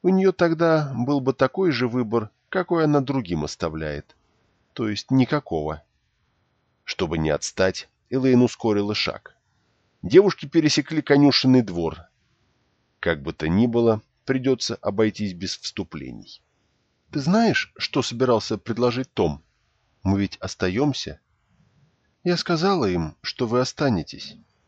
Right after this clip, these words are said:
Нет, не из заведений». Мин вновь замедлила шаг, когда девушки двинулись по сумрачному переулочку между конюшней и осыпающейся каменной стеной, топча скошенный и примятый бурьян.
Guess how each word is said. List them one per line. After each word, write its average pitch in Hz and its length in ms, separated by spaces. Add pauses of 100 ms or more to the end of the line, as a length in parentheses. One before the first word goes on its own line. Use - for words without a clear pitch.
(120)
Нет, 208 380
не 117 200
из 107 120
заведений». 117 720 (760)
Мин 87 240
вновь 90 280
замедлила 78 640
шаг, - 400 (120)
когда 87 300
девушки 87 460
двинулись 85 520
по - 160
сумрачному 87 720
переулочку 90 840 (280)
между 80 340
конюшней 85 680 (140)
и 101 100
осыпающейся 98 840
каменной 87 500
стеной, 95 560 (600)
топча - 380
скошенный 85 580
и - 140
примятый 85 500
бурьян. 73 540